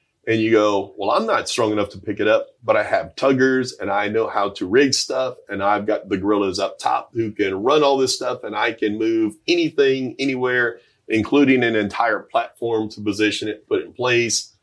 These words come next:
pull it up, that kind of thing." And, um, I tell everybody this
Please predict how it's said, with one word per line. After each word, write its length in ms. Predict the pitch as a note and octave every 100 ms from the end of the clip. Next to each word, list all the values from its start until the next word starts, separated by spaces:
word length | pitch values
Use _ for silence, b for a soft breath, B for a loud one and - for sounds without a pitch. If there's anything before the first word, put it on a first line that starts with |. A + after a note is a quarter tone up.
| _ _
pull 160 | C3+ A#2
it 80 |
up, 260 | G#2+ G#2+ -
that 200 | G2 F#2
kind 160 | - F2
of 100 | F2
thing." 220 | F2+ D#2 - _ _ _ -
And, 380 | G#2+ G#2+ A2 A2
um, 380 | A2 G2 F#2 - _ _ _ _ _ -
I 60 |
tell 220 | A2 C#3+
everybody 300 | C#3 C3+ B2+
this 260 | A2+ A2+ -